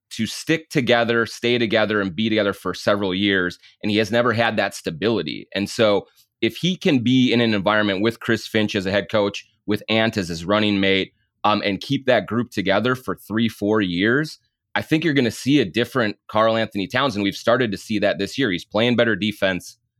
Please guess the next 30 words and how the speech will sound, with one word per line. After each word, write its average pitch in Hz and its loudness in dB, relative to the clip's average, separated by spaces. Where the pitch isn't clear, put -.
than 104 2
he 101 2
ever 98 0
has 95 0
before 95 0
and 95 -2
doing 104 2
it 95 2
at 90 0
the 85 -8
four. 90 0
Um, 92 2
he 120 0
is 120 0
looking 123 0
for 113 0
others 110 0
and 101 -2
getting 104 0
others 98 0
involved, 90 0
and 104 0
he's 104 -2
still 113 0
remaining 107 0
really 104 2
efficient. 92 -2
He's 92 -2
not 117 0
perfect. - -4